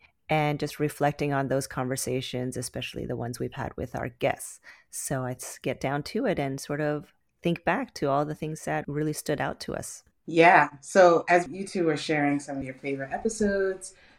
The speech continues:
Speaker 2: from throughout the year, um, and as I was thinking about this one, I saw two major themes kind of stick out from the guests we've had. One of them was the importance of storytelling, and the
Speaker 1: Mm.
Speaker 2: other one was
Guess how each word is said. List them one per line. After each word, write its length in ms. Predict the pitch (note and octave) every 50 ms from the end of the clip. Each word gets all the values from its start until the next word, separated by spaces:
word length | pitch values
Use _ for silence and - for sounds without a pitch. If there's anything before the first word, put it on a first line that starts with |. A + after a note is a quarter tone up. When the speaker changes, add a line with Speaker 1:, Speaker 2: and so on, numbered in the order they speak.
| _
Speaker 2:
from 420 | _ - F3+ E3+ E3 E3 E3 D#3 D#3+
throughout 360 | - E3 D#3 D3+ D3 C#3+ -
the 100 | D3 C#3+
year, 680 | E3 F#3 G#3 G3 F#3 F3+ F3+ F3 E3+ F3 E3+ D#3 - -
um, 420 | C#3 C3+ C3+ C3 C3 C3 C#3 - -
and 360 | C#3 C#3 C3+ C3+ C3+ C3+ C3+ -
as 160 | C#3+ C#3 C#3
I 60 | -
was 140 | - - -
thinking 280 | - A#3+ C4+ C4 B3 G3
about 260 | E3 D3+ D3 D3 -
this 240 | - F#3 F3 - -
one, 360 | E3 D#3 D3+ D3 D3 D3 D3 - - _ _ _ _ _
I 60 | -
saw 220 | - - F#3 F3+ F3
two 240 | F3+ - - G#3 G3
major 300 | F3 E3 E3 D#3+ E3 D#3+
themes 380 | - C#3+ C3+ C#3+ D3 C#3+ -
kind 180 | - D3+ C#3+ C#3
of 80 | C#3
stick 300 | C#3 - - D3 C3+ C#3
out 340 | C#3 C3+ C#3 E3 - - -
from 240 | - D3 C#3 C#3 C#3
the 80 | C3 C3+
guests 400 | - C3+ C#3+ C#3 - - - -
we've 220 | G#3+ A3 G#3+ G#3+
had. 360 | A3 A3 A3 G#3+ A3 A3 G#3+ G#3+ - - - D#3+
One 200 | D#3 D#3 D3+ D#3+
of 120 | D#3 D3
them 280 | D3+ D3+ D3 D3 D3 C#3+
was 340 | C3+ C3+ C3 C3 C3 C3
the 100 | - C#3
importance 600 | C3+ C3 C3 - - C#3 C#3 B2+ C#3+ C#3+ C#3+ - -
of 80 | C3+
storytelling, 1080 | C3+ - - - C3+ C3+ D3+ E3+ E3 - F#3+ F#3 F#3+ F#3+ G3 F#3+ F#3+ F#3+ G3 F#3+ F3 - -
and 340 | C#3+ C#3 C3+ C3 C3 C3 B2+
the 80 | -
Speaker 1:
Mm. 120 | D3+ D3 C#3+
Speaker 2:
other 200 | C#3+ C#3 C3 B2+
one 200 | B2+ B2+ B2+ C3
was 440 | B2+ B2+ B2+ B2+ - - - -